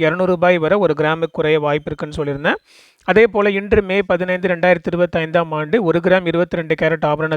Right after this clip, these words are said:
தங்கத்தின் விலை நூத்தி தொண்ணூத்தைந்து ரூபாய் இறங்கி எட்டாயிரத்தி அறுநூத்தி பத்து ரூபாய்க்கு சந்தைப்படுத்தப்பட்டிருக்கு.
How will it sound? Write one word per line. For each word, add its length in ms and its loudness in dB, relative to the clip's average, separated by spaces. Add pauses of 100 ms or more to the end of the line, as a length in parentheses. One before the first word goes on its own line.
தங்கத்தின் 420 -2
விலை 160 4 (540)
நூத்தி 280 0 (120)
தொண்ணூத்தைந்து 500 0
ரூபாய் 280 2
இறங்கி 260 0 (140)
எட்டாயிரத்தி 540 2
அறுநூத்தி 400 -4
பத்து 200 -6
ரூபாய்க்கு 340 -2
சந்தைப்படுத்தப்பட்டிருக்கு. 920 -2